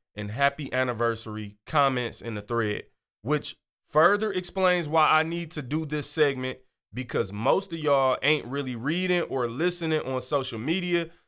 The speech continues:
You just scrolling through and liking stuff, and you don't know why you liked it. Like, why did you like the picture of the grown man that looked like a baby?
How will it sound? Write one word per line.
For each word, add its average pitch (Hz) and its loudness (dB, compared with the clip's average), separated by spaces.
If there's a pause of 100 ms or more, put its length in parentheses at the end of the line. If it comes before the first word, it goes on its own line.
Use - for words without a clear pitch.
(120)
You 151 -4
just 127 -4
scrolling 170 4
through 160 0
and 101 -2
liking 151 2
stuff, 151 2
and 123 -6
you 156 -6
don't 147 2
know 147 4 (160)
why 139 4
you 170 -4
liked 151 2
it. 160 -6 (280)
Like, 131 2
why 135 4
did 180 -2
you 175 -8
like 143 2 (140)
the 117 -6
picture 151 0 (220)
of 127 4
the 117 -2
grown 143 2
man 143 2
that 127 2
looked 127 0
like 120 2
a 107 -6
baby? 107 0